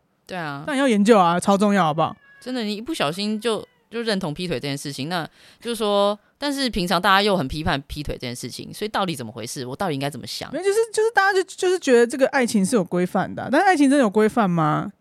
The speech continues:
Speaker 2: 到底要规范什么？
Speaker 1: 嗯。
Speaker 2: 为什么要规范我的真情流露呢？
Speaker 1: 嗯哼，哦。
Speaker 2: 你不觉得很妙吗？
Speaker 1: 是。
Speaker 2: 我又没有结婚，又干嘛？我为什么不能？
Speaker 1: 嗯。哎，那不是，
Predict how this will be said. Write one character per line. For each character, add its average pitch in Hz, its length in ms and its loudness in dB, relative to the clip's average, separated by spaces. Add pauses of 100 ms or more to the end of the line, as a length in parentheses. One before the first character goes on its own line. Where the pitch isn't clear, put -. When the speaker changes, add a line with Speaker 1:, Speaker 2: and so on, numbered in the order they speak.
(140)
Speaker 2:
到 254 100 0
底 - 20 4
要 214 80 2
规 196 160 2
范 185 180 0
什 - 160 -12
么？ - 260 -18
Speaker 1:
嗯。 143 320 -12 (220)
Speaker 2:
为 320 100 -4
什 311 40 2
么 277 80 6
要 277 60 6
规 269 200 4
范 247 180 2
我 160 300 0 (480)
的 175 260 -2 (560)
真 214 140 2
情 185 160 2
流 156 160 2
露 180 180 4
呢？ 185 200 -6 (120)
Speaker 1:
嗯 160 360 -12
哼， 165 60 -10
哦。 214 240 -12 (1040)
Speaker 2:
你 208 60 -2
不 226 60 0
觉 349 60 4
得 302 40 4
很 220 60 4
妙 233 260 6
吗？ 175 340 2
Speaker 1:
是。 220 100 -14
Speaker 2:
我 233 120 -2
又 392 60 0
没 392 100 2
有 226 140 4
结 196 340 0
婚， 196 220 2
又 202 80 2
干 208 120 0
嘛？ 160 380 -6
我 196 80 -6
为 220 60 -2
什 220 60 0
么 190 100 0
不 185 140 -2
能？ 180 140 -2
Speaker 1:
嗯。 208 120 -14 (180)
哎， 311 160 -8
那 349 160 -4
不 302 160 0
是， 285 220 -4